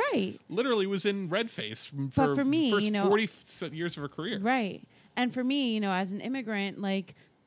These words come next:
Speaker 1: her support of, like, ice and all this stuff and, like, you know, the military budget, these are, like, unforgivable things.
Speaker 2: <laughs> So
Speaker 1: So if you
Speaker 2: many.
Speaker 1: combine all those stuff, like,
Speaker 2: There's
Speaker 1: he,
Speaker 2: so
Speaker 1: she's
Speaker 2: many.
Speaker 1: not pulling in any new people.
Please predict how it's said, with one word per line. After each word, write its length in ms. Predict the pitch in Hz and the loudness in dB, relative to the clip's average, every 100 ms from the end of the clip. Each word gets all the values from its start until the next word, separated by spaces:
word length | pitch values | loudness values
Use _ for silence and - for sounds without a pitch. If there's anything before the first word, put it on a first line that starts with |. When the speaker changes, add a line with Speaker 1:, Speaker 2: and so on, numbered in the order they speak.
| _ _ - | _ _ -6
Speaker 1:
her 160 | 208 226 | 0 0
support 560 | - 196 233 233 226 | 0 -4 -2 0 0
of, 200 | 180 196 | -4 -4
like, 240 | 190 185 - | -2 -4 -2
ice 400 | 196 202 196 185 | 0 2 2 0
and 100 | 185 | -2
all 140 | 180 180 | 0 0
this 180 | 180 | -2
stuff 400 | - - 240 208 | -2 4 4 4
and, 140 | 190 190 | 0 -2
like, 160 | 180 170 _ | -4 -6 _
you 160 | 190 190 | -6 -2
know, 160 | 180 165 | 0 0
the 120 | 202 | -2
military 500 | 226 240 - 208 185 | 0 -2 -2 -2 0
budget, 420 | 180 170 175 175 | 0 -2 -2 -4
these 240 | 240 262 285 | -2 -2 -2
are, 100 | 302 | -2
like, 160 | 247 - | -2 0
unforgivable 760 | 220 220 233 226 208 180 185 | -2 0 0 0 -2 -4 -6
things. 320 | - 254 190 | -4 -8 -6
Speaker 2:
<laughs> 80 | 180 | -8
So 100 | - | -2
Speaker 1:
So 60 | 214 | -2
if 80 | 208 | 0
you 80 | |
Speaker 2:
many. 40 | 262 | -2
Speaker 1:
combine 360 | 285 226 220 262 | 0 0 0 0
all 100 | 220 | 0
those 180 | 190 220 | 0 -2
stuff, 180 | 196 196 226 196 - | -2 -4 -8 -18 -4
like, 120 | 240 | -2
Speaker 2:
There's 80 | 208 | 0
Speaker 1:
he, 80 | 240 | -4
Speaker 2:
so 80 | 220 | -4
Speaker 1:
she's 220 | 254 262 | -2 0
Speaker 2:
many. 80 | 302 | 0
Speaker 1:
not 80 | - | 0
pulling 300 | - 285 277 | 0 2 2
in 100 | 233 | 0
any 240 | 220 226 | 0 0
new 100 | 220 202 | -2 -2
people. 460 | 262 302 185 - | -4 -6 -8 -14